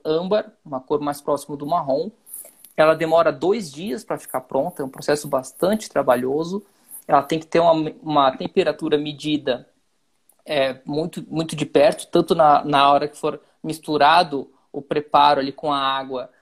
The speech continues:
até o momento do disparo, você não tem uma janela de oportunidade muito grande pra efetuar esses disparos, ela é muito, é, suscetível às variações, é, de temperatura. Você tem que calibrar ela corretamente, né? Se usa geralmente uma, uma bibina, um,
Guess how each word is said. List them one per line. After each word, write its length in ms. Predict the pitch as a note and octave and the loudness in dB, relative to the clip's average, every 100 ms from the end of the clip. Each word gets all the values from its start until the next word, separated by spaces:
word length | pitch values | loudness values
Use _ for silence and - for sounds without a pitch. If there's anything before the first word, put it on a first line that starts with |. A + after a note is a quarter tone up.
| _ | _
até 460 | - C3+ - D#3 F#3+ | -10 -10 -4 0 2
o 60 | G3+ | 0
momento 280 | D#3 C#3+ | -4 -10
do 120 | C3+ C3+ | -14 -16
disparo, 420 | - - C#3 D3+ | -8 -2 -2 -2
você 160 | C#3+ | -12
não 100 | D#3 | -14
tem 140 | D#3+ F3 | -12 -8
uma 140 | F3+ | -6
janela 440 | E3 C#3 C#3 F3 F3+ | -6 -8 -4 -6 -6
de 80 | |
oportunidade 520 | D#3+ D3+ D3+ C#3+ C#3 D#3 | -10 -12 -10 -4 -4 -6
muito 180 | D3 | -12
grande 300 | C#3+ C#3+ F#3 | -6 -4 -6
pra 120 | - D3 | -8 -12
efetuar 320 | - C#3+ C#3 | -12 -8 -8
esses 140 | - | -8
disparos, 380 | C3+ - C#3+ D3+ | -8 -2 -2 0
ela 120 | D3+ | 0
é 40 | C#3 | 0
muito, 580 | D3 F#3 G3 F#3 C#3 - - - _ | -4 -8 -6 -4 -4 -4 -12 -12 _
é, 140 | D3+ | 0
suscetível 840 | D3 D#3 E3+ D3+ - G3 E3+ C#3 - | 0 -2 -2 -2 -4 -4 -2 -2 -2
às 280 | C3 C3+ - | -2 -2 0
variações, 720 | D3 D3 C#3 - C#3 C3 - _ - _ | 0 2 -2 -6 -8 -8 -12 _ -20 _
é, 160 | D3 C3+ | -6 -6
de 140 | C3+ | -4
temperatura. 800 | D#3+ D#3 D3+ C3 - C#3+ D3 - _ _ _ | -8 0 0 0 -6 -6 -6 -6 _ _ _
Você 220 | D#3 D#3+ | -6 -2
tem 140 | - | -2
que 100 | G3 - | -2 0
calibrar 600 | - G#3 F#3+ D3 F#3 F#3 | 2 4 2 4 4 4
ela 180 | F3 | 0
corretamente, 720 | F3+ D3+ E3 D#3+ C3 D3 G3 - | -2 -8 -8 -6 -8 -8 -14 -10
né? 160 | C#3+ | -8
Se 180 | C#3+ - | -8 -10
usa 180 | C#3+ D3 | -8 -6
geralmente 500 | D3 C3+ C#3 - - | -4 -4 -6 -10 -8
uma, 340 | C#3 C3+ B2+ C#3 | -2 0 0 -2
uma 160 | C3 | -4
bibina, 440 | C3 C3+ - F3+ C#3 | -4 -6 -6 -6 -4
um, 240 | C3 B2+ | -4 -8